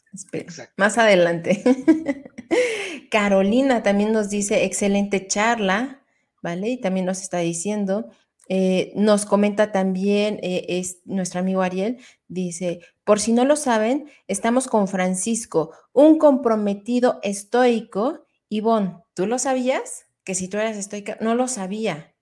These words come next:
Speaker 1: no lo sabía que tú eras un comprometido estoico.
Speaker 2: Así es, soy seguidor de la filosofía estoica, tal cual.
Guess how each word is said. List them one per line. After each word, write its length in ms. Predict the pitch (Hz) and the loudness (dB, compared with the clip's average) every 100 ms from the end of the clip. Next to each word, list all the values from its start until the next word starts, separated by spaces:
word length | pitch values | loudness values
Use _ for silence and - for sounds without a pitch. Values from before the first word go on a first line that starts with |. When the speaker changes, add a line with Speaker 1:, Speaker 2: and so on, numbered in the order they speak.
| - | -12
Speaker 1:
no 140 | 202 | -8
lo 100 | 240 | -8
sabía 380 | 240 185 190 202 | -10 -10 -12 -12
que 80 | - | -12
tú 100 | 175 | -12
eras 180 | 170 170 | -12 -12
un 80 | 170 | -12
comprometido 520 | 165 165 165 165 160 | -12 -10 -10 -8 -10
estoico. 440 | 165 - - - - _ _ _ _ - | -10 -12 -16 -18 -20 _ _ _ _ -18
Speaker 2:
Así 300 | 92 95 80 | -18 -18 -20
es, 540 | - - - _ _ _ | -20 -20 -20 _ _ _
soy 240 | - 101 | -20 -18
seguidor 460 | - 101 101 104 107 | -16 -10 -6 -4 -2
de 80 | 113 | -2
la 100 | 107 | -4
filosofía 500 | 95 - - 82 80 | -8 -14 -14 -12 -12
estoica, 460 | - 73 - - _ - | -10 -12 -12 -16 _ -12
tal 200 | 80 - | -10 -8
cual. 280 | 65 - | -10 -10